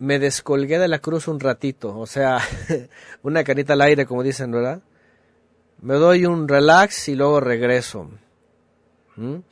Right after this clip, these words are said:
Beatriz Grajales nos recuerda lo que ya hemos estudiado. Elí no reprendió a sus hijos, Samuel, Elí no les puso estorbo y Samuel no los reprendió como debía.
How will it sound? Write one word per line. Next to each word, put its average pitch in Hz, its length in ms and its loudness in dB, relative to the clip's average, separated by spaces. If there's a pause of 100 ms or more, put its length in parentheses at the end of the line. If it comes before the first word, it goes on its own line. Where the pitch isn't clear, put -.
(1040)
Beatriz 135 380 0
Grajales 147 760 0
nos 120 180 -10
recuerda 139 420 4
lo 139 100 2
que 120 120 -6
ya 117 60 0
hemos 113 160 -6
estudiado. 143 560 -2 (800)
Elí 156 640 0
no 127 220 -2
reprendió 127 540 0
a 123 60 2
sus - 260 -8
hijos, 160 400 -6
Samuel, 139 680 -2 (340)
Elí 208 560 4
no 156 200 0
les 170 160 0
puso 156 300 -2
estorbo 202 680 4 (100)
y 131 140 -6
Samuel 151 640 2
no 143 160 -4
los 156 220 0
reprendió 127 540 -4
como 135 220 -6
debía. 101 380 -6